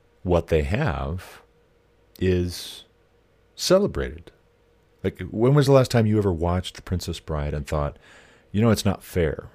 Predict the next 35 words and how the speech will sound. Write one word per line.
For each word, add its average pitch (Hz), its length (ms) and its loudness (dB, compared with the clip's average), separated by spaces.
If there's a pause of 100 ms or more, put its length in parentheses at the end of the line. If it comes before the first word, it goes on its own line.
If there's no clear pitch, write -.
(140)
actually. - 360 -12
It's - 240 -16
just, - 340 -12
it's 87 120 -8
just - 180 -12
not 92 160 -4
fair 76 440 -2 (540)
that 76 340 -2
some - 180 -4
people 85 260 -4
are 78 40 -4
better 76 240 -4
swordsmen 71 460 -6
than 65 120 -6
others. - 460 -12 (340)
It's - 100 -10
not - 140 -6
fair - 520 -6
that - 140 -10
some - 140 -6
people 80 260 -8
are 73 80 -10
stronger 76 460 -6
and 69 140 -8
bigger 78 260 -6
than 67 140 -10
others. 65 360 -10 (640)
It's - 140 -10
not 98 140 -4
fair 98 200 -2
that - 120 -10
some 85 100 -12
people 82 240 -6
are 73 60 -8
smarter 78 500 -6